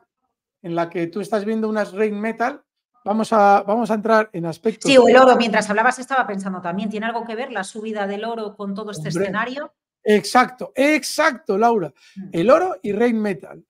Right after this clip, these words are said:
Speaker 1: las compañías armamentísticas. Voy a ver si lo abro. Bueno, pongo Rheinmetall porque es el cauce,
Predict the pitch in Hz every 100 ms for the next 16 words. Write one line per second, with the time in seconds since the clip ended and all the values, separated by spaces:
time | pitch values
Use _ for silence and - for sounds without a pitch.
0 | - 190 170 196 165 175 277 269 226 185
1 | 175 165 - 160 139 147 208 208 - 180
2 | 220 208 247 - _ _ _ 214 190 -
3 | - 226 254 269 254 254 277 269 190 180
4 | 220 214 _ _ 247 240 - - 190 185
5 | 277 269 240 294